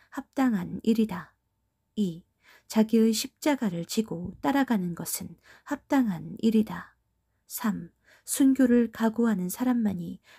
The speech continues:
합당한 제자가 될 수 있다. 이곳에서 가족 간 갈등과 불화의 원인은 종교적인 이유인 것 같습니다. 주님을 가족보다 더 사랑하기 때문에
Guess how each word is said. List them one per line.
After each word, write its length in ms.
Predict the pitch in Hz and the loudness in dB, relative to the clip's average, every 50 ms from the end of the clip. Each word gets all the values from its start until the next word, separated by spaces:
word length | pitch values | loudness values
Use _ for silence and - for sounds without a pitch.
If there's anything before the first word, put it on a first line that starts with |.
| _ | _
합당한 600 | _ - 262 - _ - 269 240 220 208 196 196 | _ -8 -8 -4 _ 2 4 6 6 4 4 2
제자가 640 | - - 226 220 220 - 226 220 - 170 160 160 165 - | 0 2 2 2 4 2 -2 -4 -4 -10 -12 -12 -14 -4
될 180 | - 220 220 214 | 2 2 2 4
수 420 | 220 - - - 175 165 175 - - | 2 -2 -6 -6 -6 -8 -8 -4 -2
있다. 500 | 233 220 - _ - 208 - - - _ _ _ _ _ _ _ _ _ _ _ _ _ _ _ _ _ _ _ _ | -4 -4 -4 _ -12 -12 -12 -12 -16 _ _ _ _ _ _ _ _ _ _ _ _ _ _ _ _ _ _ _ _
이곳에서 720 | - 226 220 - 254 226 - - 180 - - 185 - - - _ _ _ _ _ | 2 2 6 6 4 4 4 0 -4 -4 -6 -8 -12 -12 -20 _ _ _ _ _
가족 360 | - 226 220 - 233 220 - | 0 0 2 2 -2 -2 -2
간 260 | - 233 214 208 214 | -2 0 0 0 0
갈등과 760 | - 226 220 220 220 - 254 226 220 214 - 160 180 - - _ _ _ _ _ | 0 0 -2 -2 0 0 0 0 0 -2 -4 -6 -10 -12 -14 _ _ _ _ _
불화의 440 | - 226 233 240 226 214 214 226 220 | 0 2 4 4 6 4 4 4 6
원인은 520 | 220 247 247 247 254 220 160 156 151 160 _ _ _ _ _ _ | 6 6 4 4 2 0 -2 -6 -14 -18 _ _ _ _ _ _
종교적인 800 | - 233 220 220 220 247 233 220 - 185 - - 165 170 - - | -2 0 2 2 4 2 2 2 -2 -8 -10 -10 -12 -12 -10 -2
이유인 380 | - 208 214 220 220 196 185 | 0 2 4 4 2 2 -2
것 220 | 170 175 175 - _ | -6 -8 -10 -10 _
같습니다. 800 | - 202 - - - 226 208 185 170 - - 160 156 165 - _ _ _ _ _ _ _ _ _ - _ _ | -10 -8 -8 -6 -4 -4 -4 -4 -4 -10 -12 -14 -14 -16 -20 _ _ _ _ _ _ _ _ _ -20 _ _
주님을 500 | _ - 247 233 233 240 208 180 170 180 - | _ 4 4 6 6 4 4 2 0 -4 -2
가족보다 640 | - 214 220 - 240 220 - 196 185 - 170 175 175 | 0 0 0 2 0 -2 -4 -8 -8 -6 -10 -12 -8
더 260 | - 208 196 180 170 160 | -4 -4 -2 -2 -4 -6
사랑하기 540 | - - 254 262 254 233 226 214 220 196 | -4 -2 0 0 2 2 0 -2 -2 -6
때문에 560 | - - - 247 233 233 220 175 151 170 - | -8 -2 0 0 2 2 -2 -2 -6 -10 -18